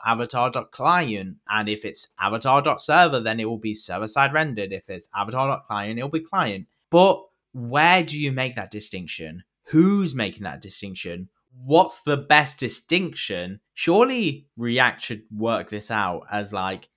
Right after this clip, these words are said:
this has reactivity. This should be done on the server. This should be done on the client by default instead of just having to say, like, "This is client and this is server."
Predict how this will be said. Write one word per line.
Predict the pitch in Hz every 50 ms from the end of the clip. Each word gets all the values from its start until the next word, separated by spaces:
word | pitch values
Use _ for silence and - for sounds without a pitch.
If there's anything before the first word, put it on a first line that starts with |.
| _ _ -
this | 101 107 143 160 160 160
has | - - 135 135 131 120 117 - - _ _ _ - 107
reactivity. | 110 107 101 85 - - 127 117 110 101 - 90 87 87
This | 104 113 110
should | - 113 101 92
be | 101 98
done | 95 101 101 98
on | 95
the | 98 -
server. | - 107 95 90 90 87
This | 95 110 110 -
should | 113 98
be | 101 98
done | 95 98 98
on | 98
the | 101 95
client | _ - 85 92 98 104 90 - -
by | 85 85 90
default | 92 95 - _ _ - 87 90 104 117 117 - 104
instead | 101 92 - 101 95
of | 95 92
just | 95 92 - - - _ _ _ _ _ _
having | - - - 92 92 92 92
to | - - 85
say, | - - - - 87 98 104 113 120 120
like, | 104 85 - 82 69 78 - -
"This | 127 147 151 - 117
is | -
client | - - 135 127 104 90 85
and | 87 98 113
this | 135 139 135
is | 139 - - -
server." | 127 127 123 110 98 90 87 85 92 95